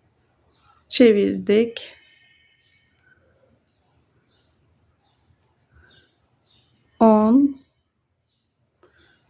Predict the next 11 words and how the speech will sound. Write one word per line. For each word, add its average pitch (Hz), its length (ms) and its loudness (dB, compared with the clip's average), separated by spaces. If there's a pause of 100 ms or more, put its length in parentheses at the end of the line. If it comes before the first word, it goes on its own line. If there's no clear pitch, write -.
(120)
Çeviriyoruz. 240 1080 0 (1040)
On 196 320 2
bir. - 280 -10 (1000)
On 330 260 6
birinci 202 760 0 (120)
sırayı 202 920 -2 (800)
ördükten 185 920 0 (120)
sonra 233 840 -2 (460)
ipimizi 185 580 -4
öne 196 520 -2
aldık. 233 680 0